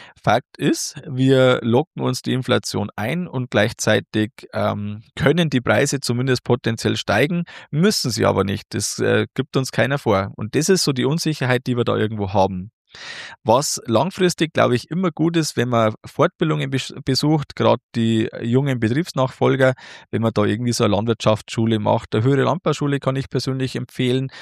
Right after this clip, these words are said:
oder ein Studium. Das hilft auf, einfach sehr stark, dass man den eigenen Betrieb einschätzen kann. Welche Stärken hat man, welche Schwächen hat man? Und wenn man die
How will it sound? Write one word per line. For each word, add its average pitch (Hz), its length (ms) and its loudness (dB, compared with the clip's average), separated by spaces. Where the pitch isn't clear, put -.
oder 110 180 2
ein 104 60 4
Studium. 135 680 2
Das 127 200 0
hilft 156 500 0
auf, 139 180 2
einfach 147 400 0
sehr 160 380 0
stark, 131 540 2
dass 135 240 0
man 131 120 0
den 113 240 0
eigenen 156 460 0
Betrieb 127 540 0
einschätzen 107 680 -2
kann. 92 460 -4
Welche 117 480 0
Stärken 160 480 -2
hat 156 180 2
man, 151 140 0
welche 127 280 0
Schwächen 147 440 -4
hat 135 220 0
man? 143 180 2
Und 127 180 0
wenn 156 160 4
man 160 120 2
die 123 340 4